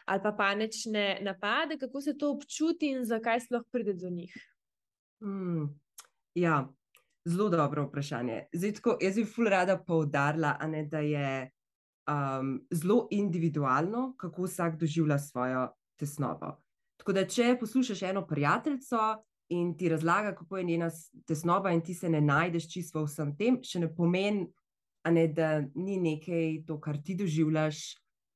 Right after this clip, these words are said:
Speaker 2: Em, tako da, a ne, je, se malo razlikuje. So pa neki ti, ti tipični simptomi, em, in recimo, če jih samo nekaj naštejem, je recimo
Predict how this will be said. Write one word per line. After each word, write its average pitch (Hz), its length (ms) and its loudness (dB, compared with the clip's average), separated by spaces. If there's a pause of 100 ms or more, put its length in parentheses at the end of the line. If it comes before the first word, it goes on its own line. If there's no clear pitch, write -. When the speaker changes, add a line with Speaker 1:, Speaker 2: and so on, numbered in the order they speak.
(300)
Speaker 2:
Em, 127 640 0 (540)
tako - 280 0
da, 139 360 4
a 151 120 0
ne, 156 280 2
je, 165 300 0 (400)
se - 460 -6
malo 185 240 4
razlikuje. 156 600 -4 (500)
So 233 160 -2
pa 269 340 4
neki 208 380 -2
ti, 220 140 -6 (300)
ti 208 240 -2
tipični 233 480 0
simptomi, 165 760 2 (720)
em, 175 440 2 (400)
in 175 320 4
recimo, 170 340 0
če 175 160 -4
jih 165 140 -4
samo 175 280 0
nekaj 165 300 2
naštejem, 156 580 0
je 147 140 2
recimo 151 460 -2